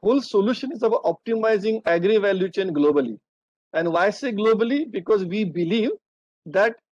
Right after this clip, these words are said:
because since we have surplus in India, and the data says that, uh,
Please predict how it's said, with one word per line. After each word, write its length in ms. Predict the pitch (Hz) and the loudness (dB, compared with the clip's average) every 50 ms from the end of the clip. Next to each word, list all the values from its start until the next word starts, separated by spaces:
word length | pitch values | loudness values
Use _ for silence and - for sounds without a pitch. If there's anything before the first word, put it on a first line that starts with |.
| _ - | _ -10
because 240 | 190 190 240 220 - | -2 0 0 0 2
since 240 | 214 214 196 - | 0 -2 -2 -2
we 80 | - 208 | 0 2
have 160 | 214 208 - | 2 2 0
surplus 560 | - - - 175 175 175 - 254 262 254 - | -2 -2 0 0 0 0 0 0 0 0 0
in 160 | - 220 208 196 | -2 -4 -2 0
India, 460 | 185 190 190 180 165 151 160 349 349 - _ _ | 0 0 2 4 4 4 4 2 -2 -6 _ _
and 220 | - 160 160 156 156 | -4 -4 -2 0 0
the 80 | 170 | 0
data 340 | 160 151 170 165 - 202 196 | 0 0 0 0 2 0 0
says 240 | 196 196 185 165 139 | 2 0 -2 0 0
that, 300 | 143 156 151 175 - - _ _ _ _ _ _ _ _ _ | 0 0 0 0 -2 -6 _ _ _ _ _ _ _ _ _
uh, 220 | - 170 170 160 | 2 2 2 2